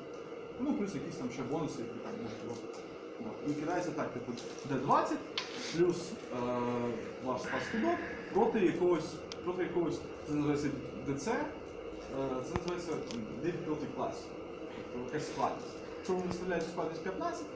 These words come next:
значить вам треба виконати на кубі, на кубі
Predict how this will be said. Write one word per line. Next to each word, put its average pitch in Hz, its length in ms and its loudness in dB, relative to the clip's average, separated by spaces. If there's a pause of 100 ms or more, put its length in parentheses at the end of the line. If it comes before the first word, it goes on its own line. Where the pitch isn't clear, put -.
(200)
значить 185 260 -4
вам 180 180 0
треба 165 240 -2
виконати 156 460 -2 (200)
на 156 120 2
кубі, 170 380 0 (600)
на 160 80 4
кубі 165 360 6